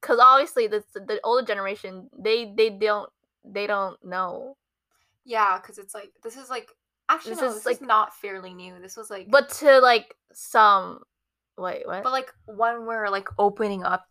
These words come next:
Speaker 2: to it
Speaker 1: Mm.
Speaker 2: and just, like, breaking through from, like, all of the marriage stereotypes, I feel like right now is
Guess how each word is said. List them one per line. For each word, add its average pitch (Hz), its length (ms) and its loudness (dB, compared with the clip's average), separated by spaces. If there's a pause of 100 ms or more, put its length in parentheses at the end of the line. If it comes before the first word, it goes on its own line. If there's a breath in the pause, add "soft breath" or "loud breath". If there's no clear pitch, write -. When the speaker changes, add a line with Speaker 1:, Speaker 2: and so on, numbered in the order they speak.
(100)
Speaker 2:
to 233 140 -4
it 247 320 -6 (280)
Speaker 1:
Mm. 190 320 -12 (360)
Speaker 2:
and 196 220 -12
just, - 180 -20
like, 190 140 -16 (120)
breaking 185 440 -12
through 180 260 -16 (120)
from, 175 160 -20
like, 175 320 -16 (440)
all 185 240 -6
of 185 160 -18
the 180 200 -8
marriage 175 540 -14
stereotypes, 214 1000 -16 (600)
I 214 40 -20
feel 226 180 -20
like 190 180 -20
right 180 200 -14
now 175 420 -8
is 175 640 -16